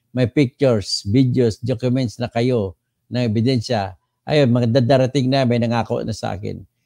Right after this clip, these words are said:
Celia Marquez, sila pa, attorney, watching from Purok five, Upper Amity, Sunny Day, Jocelyn Falca Santos,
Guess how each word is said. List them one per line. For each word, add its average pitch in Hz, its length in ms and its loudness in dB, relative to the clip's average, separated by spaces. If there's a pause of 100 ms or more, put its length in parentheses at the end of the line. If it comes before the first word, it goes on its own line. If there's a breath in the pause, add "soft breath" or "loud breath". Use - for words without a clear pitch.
(280)
Celia 131 320 2
Marquez, 131 480 0
sila 127 240 0
pa, 123 160 -4
attorney, 143 240 0
watching 123 320 -2
from 120 240 -4
Purok 127 320 -2
five, 120 320 0 (400)
Upper 123 400 0
Amity, 127 560 -2 (400)
Sunny 127 320 -2
Day, 143 480 2 (320)
Jocelyn 135 480 0
Falca 123 320 -2
Santos, 131 640 -4